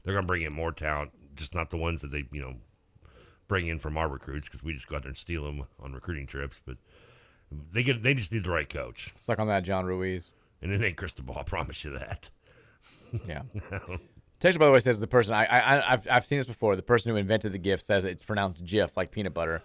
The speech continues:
Speaker 1: No, he
Speaker 2: So I, he did.
Speaker 1: Okay,
Speaker 2: It's
Speaker 1: well
Speaker 2: a real thing, 'cause I changed it to jif, and then, like, I rewired my brain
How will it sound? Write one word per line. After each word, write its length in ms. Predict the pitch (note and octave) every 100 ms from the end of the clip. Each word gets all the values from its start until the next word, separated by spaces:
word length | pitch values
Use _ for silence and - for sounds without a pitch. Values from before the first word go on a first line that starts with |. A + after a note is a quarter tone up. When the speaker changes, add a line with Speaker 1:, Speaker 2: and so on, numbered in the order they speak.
| -
Speaker 1:
No, 280 | B3 C#4+ C#4
he 80 | C4
Speaker 2:
So 100 | G2+
I, 220 | A2 A#2 A2
he 120 | F3+
did. 340 | G#3+ C3+ E2+ E2+
Speaker 1:
Okay, 340 | A#2 D3+ F3+ C#3
Speaker 2:
It's 60 | E3+
Speaker 1:
well 160 | D3+ D3+
Speaker 2:
a 100 | C#3+
real 160 | D#3
thing, 120 | D3+
'cause 120 | C3 C3
I 160 | D3+
changed 460 | F#3 - F3 F#3 D3+
it 100 | D#3
to 60 | A2+
jif, 340 | G2+ B2 F2+ - -
and 160 | B2
then, 320 | B2 A#2+ A#2+ - _ _ _
like, 140 | B2+ C3+
I 140 | C3
rewired 580 | C3+ C#3 D#3+ C#3+ C#3+ D3
my 140 | B2+ A2
brain 480 | A#2 G#2+ F2 D#2+